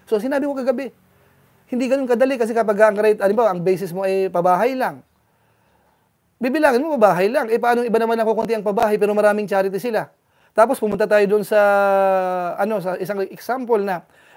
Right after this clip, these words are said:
paano kung pakilig yung subject. Tapos tumulong. Ano yun? Ah, charity ba yun or hindi? So, nung una, sabi nung karamihang viewers, charity. Nung tumatagal, na-, ha-, ha-, naging hati. Maraming sasabi na hindi na charity yun.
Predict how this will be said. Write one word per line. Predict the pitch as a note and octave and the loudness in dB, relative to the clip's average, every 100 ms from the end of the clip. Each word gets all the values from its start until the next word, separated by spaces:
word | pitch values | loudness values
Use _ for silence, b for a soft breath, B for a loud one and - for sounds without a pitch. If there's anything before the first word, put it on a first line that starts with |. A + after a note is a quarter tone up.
| - | 2
paano | G3+ G#3+ | 2 4
kung | A3 G3+ | 0 0
pakilig | G3 G#3+ G3+ | 0 0 0
yung | G#3 | -2
subject. | C4 C4 F#3 F3 - _ b b b | -2 -2 0 -2 -4 _ b b b
Tapos | F#3 G#3+ A3+ | 0 0 0
tumulong. | A3 G#3 A#3 A3 E3 - | 0 4 4 4 0 -4
Ano | G3 C4 | -6 -4
yun? | A3 E3+ | -6 -4
Ah, | F3+ F3 E3+ D#3+ | -2 0 0 -2
charity | F3 G3+ G#3 | 0 0 0
ba | A#3 D4+ | -2 -2
yun | A#3 | -2
or | |
hindi? | G3+ A#3 G#3+ G3 _ _ _ _ _ _ _ | -2 0 2 0 _ _ _ _ _ _ _
So, | G#3+ | 0
nung | B3+ | 0
una, | D#4+ C#4+ | 0 0
sabi | C4 B3+ | 0 0
nung | C4 | 0
karamihang | C4 C4 B3 | -2 -2 -2
viewers, | C4+ B3 A3+ | 0 0 2
charity. | F#3+ F#3 G3 C4+ F#3+ _ b b | 2 0 -2 -4 -6 _ b b
Nung | b G#3 | b -2
tumatagal, | B3 B3+ C4+ A3+ B3 C4+ | 0 2 2 2 0 -6
na-, | C#4 | -10
ha-, | - G#3 - E3+ | -10 -14 -14 -12
ha-, | A#3 | -6
naging | A#3 B3+ | -4 0
hati. | G#3+ A3 C#4 - _ | -2 -2 -4 -6 _
Maraming | G3 A3 A#3+ | -4 -2 -2
sasabi | G#3 B3 B3 G#3+ | -2 -2 -2 -2
na | A#3+ | -4
hindi | D4+ B3+ | -4 -6
na | |
charity | G3 E3+ E3 A#3+ | -4 -2 -2 -4
yun. | G3 | -6